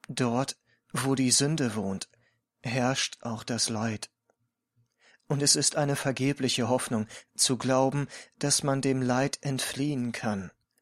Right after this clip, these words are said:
bis schlussendlich die Sünde aus dieser Welt vertrieben ist. Ohne Zweifel haben einige größeres Leid zu ertragen als andere.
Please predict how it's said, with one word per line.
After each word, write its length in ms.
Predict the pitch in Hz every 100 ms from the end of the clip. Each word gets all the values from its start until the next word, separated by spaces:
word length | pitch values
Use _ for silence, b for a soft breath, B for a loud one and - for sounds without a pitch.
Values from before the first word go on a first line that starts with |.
| B B B _ _
bis 440 | 117 131 - - -
schlussendlich 840 | - 151 131 147 143 143 139 - B B -
die 220 | 151 123
Sünde 400 | 143 139 135 117
aus 200 | 117 -
dieser 320 | 131 123 117
Welt 320 | 120 117 120 -
vertrieben 600 | - 127 - 123 113 95
ist. 340 | 95 - - _ _ _ _ _ _ _ _ _ _ _ _ _ _ _ _ _ _ _ _
Ohne 260 | 139 135 127
Zweifel 580 | - 127 135 - 107 95 B B -
haben 320 | 131 135 139
einige 560 | 127 131 143 135 139 127 B _ -
größeres 640 | 131 143 170 143 117 -
Leid 320 | 120 110 117 -
zu 180 | - 127
ertragen 500 | 120 - 117 117 127
als 200 | 123 -
andere. 540 | 131 143 127 107 92